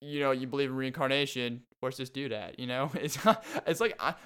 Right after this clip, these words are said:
I feel like that I can just go up there and just knock on their door and be like, "What's up?" They're like, "Who are you?" I'm like, "Dude, I'm L. Ron." And then they're like, "L. Ron Hubbard?" I'm like, "Yeah." And then, like, <laughs> they just ask me where I'm from,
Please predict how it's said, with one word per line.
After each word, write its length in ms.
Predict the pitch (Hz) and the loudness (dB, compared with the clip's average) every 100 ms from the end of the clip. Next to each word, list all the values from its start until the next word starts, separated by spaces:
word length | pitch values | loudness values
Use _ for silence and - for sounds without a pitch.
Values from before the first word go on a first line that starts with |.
| - | 0
I 120 | 247 | 2
feel 180 | - 294 | 2 2
like 180 | 277 | 2
that 160 | 170 - | 2 -2
I 200 | 107 131 | 2 4
can 140 | 165 147 | 4 0
just 200 | 135 - | -6 0
go 240 | 139 131 | 4 4
up 120 | 131 | 4
there 180 | 135 139 | 2 2
and 80 | 139 | 2
just 180 | 123 135 | -2 -4
knock 320 | 131 127 131 | 2 2 2
on 80 | 131 | 0
their 100 | 123 | -2
door 220 | 123 131 | 2 0
and 80 | 123 | 2
be 60 | |
like, 220 | 120 117 - - _ _ _ | 0 0 -2 -14 _ _ _
"What's 240 | - 170 190 | -2 0 2
up?" 240 | 202 135 | 4 4
They're 80 | 131 | 2
like, 200 | 117 - | -2 -4
"Who 120 | 160 | -6
are 120 | 170 151 | -4 -2
you?" 200 | 175 147 | 0 0
I'm 120 | 127 | 2
like, 260 | 123 120 | 2 0
"Dude, 160 | 156 175 | -2 0
I'm 160 | 165 151 | 0 0
L. 220 | 165 208 | 0 2
Ron." 360 | 165 113 87 104 - | 2 0 -2 -10 -6
And 180 | - 143 | -2 0
then 180 | 139 139 | 0 0
they're 100 | 135 | 0
like, 200 | 123 110 _ _ _ _ _ _ | -2 -4 _ _ _ _ _ _
"L. 120 | 139 | -6
Ron 200 | 131 117 | -4 -4
Hubbard?" 360 | 127 147 139 240 - | -4 -6 -6 -10 -10
I'm 80 | 190 | -8
like, 200 | 202 208 | -6 -2
"Yeah." 280 | 427 453 247 - _ _ - | -2 -2 -4 -8 _ _ -2
And 140 | 147 | 4
then, 140 | 156 151 | 6 6
like, 200 | 139 135 | 2 0
<laughs> 40 | - | -4
they 220 | 165 190 | 0 0
just 200 | 156 151 - | 0 -4 -2
ask 260 | 113 131 139 | 4 4 4
me 140 | 139 | 0
where 200 | 131 131 | 2 4
I'm 140 | 127 127 | 4 2
from, 460 | - 123 127 131 | 0 0 2 0